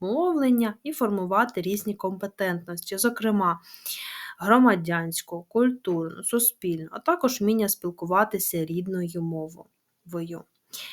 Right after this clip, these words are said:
І не забуваємо про те, що, що уроку ми з вами виховуємо повагу до рідної мови та традицій своєї країни.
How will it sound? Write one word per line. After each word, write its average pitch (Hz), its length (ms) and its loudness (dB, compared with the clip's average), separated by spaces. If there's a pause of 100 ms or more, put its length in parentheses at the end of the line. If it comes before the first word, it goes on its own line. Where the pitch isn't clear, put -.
(680)
І 269 100 4
не 311 120 8
забуваємо 208 680 6
про 175 140 -6
те, 196 220 -2
що, 190 440 0 (220)
що 285 520 2
уроку 262 480 6
ми 196 120 0
з 185 100 4
вами 214 300 0
виховуємо 196 640 0
повагу 185 500 -2
до 254 140 2
рідної 254 320 2
мови 240 300 0
та 226 240 0
традицій 180 600 -4
своєї 170 460 -4
країни. - 500 -20